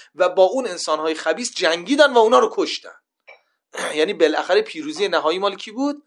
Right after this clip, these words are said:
مال همون اهل نبوت بود، مال حضرت موسی و اینا بود. و انت به منزلت هم یا علی، تو هم به منزله اون گروهی هستی که بعد از حضرت موسی کشته شدند ولی اهل حق بودند.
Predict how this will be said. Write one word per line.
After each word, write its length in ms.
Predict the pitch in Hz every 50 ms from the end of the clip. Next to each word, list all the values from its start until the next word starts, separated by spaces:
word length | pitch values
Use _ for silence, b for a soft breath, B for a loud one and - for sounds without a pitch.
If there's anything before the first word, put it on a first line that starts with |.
| _ _ _ -
مال 120 | 165 180
همون 180 | 190 202 220 208
اهل 280 | 185 151 147 156 160
نبوت 500 | 151 143 139 143 147 143 156 139 - -
بود، 140 | - 107 107
مال 140 | 143 156 156
حضرت 240 | 139 131 135 131 -
موسی 320 | 135 135 139 131 - 143
و 20 |
اینا 340 | 139 123 120 120 131 139 135
بود. 240 | 120 - 101 101 _ _ _ _ _ _ _ _ _ _ b b b b b b -
و 80 | 185 208
انت 260 | 214 226 226 220 269
به 180 | 294 285 269 233
منزلت 520 | 202 190 175 151 160 165 170 151 143 -
هم 200 | 120 113 107 107
یا 180 | 98 95 98 -
علی، 180 | - _ _
تو 120 | _ - 180
هم 120 | 180 180
به 60 | 156
منزله 360 | 139 135 127 120 123 139 170 185
اون 300 | 160 156 151 156 156 _ _ _ _ _ _ _
گروهی 440 | - 123 127 143 190 196 196 220 214
هستی 580 | 208 - 208 208 208 - - - - - 233 214
که 140 | - - -
بعد 480 | - - - - 160 - - 135 143
از 140 | 151 143 -
حضرت 280 | 143 139 135 143 - 156
موسی 240 | 143 143 143 - 151 147
کشته 300 | - 139 127 - - 139
شدند 640 | 127 - 143 139 - 170 175 165 147 135 123 - _ _ _ _ _ -
ولی 220 | 156 160 160 165
اهل 220 | 156 147 135 139 135
حق 260 | 123 135 143 135 -
بودند. 500 | 127 123 123 131 123 110 104 _ _ _